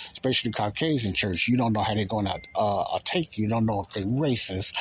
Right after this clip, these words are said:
or whatever like that because the tradition of racism. See how tradition, you know, hovers over you? So I didn't know how they were gonna, I, I know I didn't have no issue with it, but I still didn't know how they felt.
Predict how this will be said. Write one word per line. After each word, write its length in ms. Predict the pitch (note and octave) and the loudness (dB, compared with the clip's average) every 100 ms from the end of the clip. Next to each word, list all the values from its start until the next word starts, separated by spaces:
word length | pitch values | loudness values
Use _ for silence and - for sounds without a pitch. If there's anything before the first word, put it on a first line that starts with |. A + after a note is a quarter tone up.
| - - | -4 0
or 160 | C3+ A2+ | 2 4
whatever 320 | A#2 A#2 B2 | 2 2 2
like 200 | B2+ D#3+ | 0 0
that 140 | F#3 | 0
because 580 | E3+ - F3 D#3 D3 - - | 0 0 2 2 2 -2 -2
the 100 | F3+ | 0
tradition 800 | - C#3+ A#2 F#2+ A2+ - C#3+ D#3 | 2 0 0 0 0 2 2 2
of 100 | C#3 | 0
racism. 840 | D#3 D#3+ C#4 - - - - - - | 2 2 0 0 -4 -6 -8 -10 -6
See 240 | - F#3+ | 0 2
how 140 | F3 D#3 | 2 2
tradition, 680 | - C3 D#3 D#3+ - G3 - - - - - - - - - - - - _ D3+ | 0 0 2 2 2 0 -4 -20 -20 -20 -20 -20 -20 -20 -20 -20 -20 -20 _ 2
you 180 | D3 | 6
know, 260 | C#3 B2 A2 | 8 6 4
hovers 500 | - D#3+ D#3+ D#3+ C#3+ | 4 4 6 4 4
over 240 | D#3+ D#3 | 2 4
you? 240 | E3+ F3 F3+ - - - | 4 2 0 -8 -12 -6
So 240 | - C3+ | 0 2
I 80 | C#3 | 4
didn't 160 | C#3 C#3 | 4 4
know 100 | C3 | 4
how 160 | C#3+ | 2
they 80 | C3+ | 2
were 100 | B2 | 2
gonna, 220 | B2 A2 - | 2 0 -2
I, 160 | B2 - | -4 -2
I 140 | - | 2
know 220 | D#3+ B2+ F#2+ | 4 4 2
I 120 | F3 | 2
didn't 140 | G#3+ | 2
have 160 | A#2+ G2+ | 0 0
no 140 | G2+ - | -2 -2
issue 340 | F#2 - F#2 | -2 -2 -2
with 200 | E2+ E2 | -2 -4
it, 140 | A2+ - - - - - | -6 -8 -6 -6 -4 -2
but 180 | A#2 | -2
I 180 | G#2+ B2+ | 2 0
still 360 | - - C#3+ B2 | 0 0 2 2
didn't 340 | G#2+ A#2 A2 | 2 2 4
know 280 | A2+ A2+ A2+ | 4 2 0
how 760 | - - - C#3 A#2+ A2 A2 - | -4 -6 -2 0 2 2 0 0
they 180 | D#3+ E3+ | 2 2
felt. 400 | - B2+ A2+ | 0 -4 -4